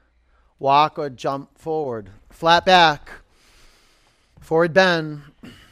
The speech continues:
Sweep up. Bow forward. Flat back.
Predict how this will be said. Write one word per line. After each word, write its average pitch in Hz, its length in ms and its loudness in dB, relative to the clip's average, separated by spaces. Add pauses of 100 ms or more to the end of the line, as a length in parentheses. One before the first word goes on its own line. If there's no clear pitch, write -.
(2000)
Sweep 226 320 -2
up. 175 320 2 (2750)
Bow 147 220 -2
forward. 127 580 -8 (2750)
Flat 147 320 -2
back. 123 460 -4